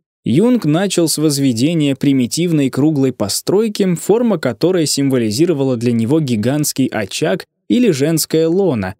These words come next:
что перекликается с символикой западноафриканских жилищ.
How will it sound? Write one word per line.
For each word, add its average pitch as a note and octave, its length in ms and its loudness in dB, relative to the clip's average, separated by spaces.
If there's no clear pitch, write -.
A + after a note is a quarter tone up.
что B2 320 0
перекликается C3+ 800 0
с C3 60 -4
символикой C3 680 0
западноафриканских B2+ 1120 -2
жилищ. C#3 500 -2